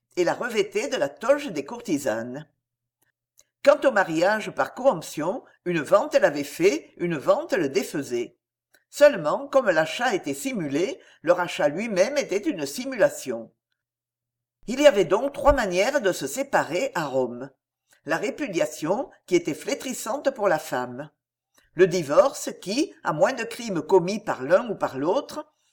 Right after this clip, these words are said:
était une séparation à l'amiable et n'avait rien de déshonorant. Enfin, la restitution de la femme à ses parents, qui n'était rien autre chose que le renvoi à ses premiers maîtres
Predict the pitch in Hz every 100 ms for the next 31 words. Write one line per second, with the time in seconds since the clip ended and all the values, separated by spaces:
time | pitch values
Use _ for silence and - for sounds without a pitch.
0 | _ - 196 240 190 139 139 262 277 208
1 | 196 214 175 139 135 131 139 165 240 302
2 | - - - 170 143 - - 302 285 247
3 | 208 190 165 127 117 113 143 _ _ _
4 | _ _ _ _ - 196 202 - 208 302
5 | 143 214 - - 311 - 220 165 - -
6 | 240 254 - 180 143 123 143 220 320 -
7 | _ - 180 170 156 147 185 285 - 190
8 | 175 - 196 247 - 156 135 175 214 202
9 | 220 - - - 262 220 151 135 285 -
10 | 294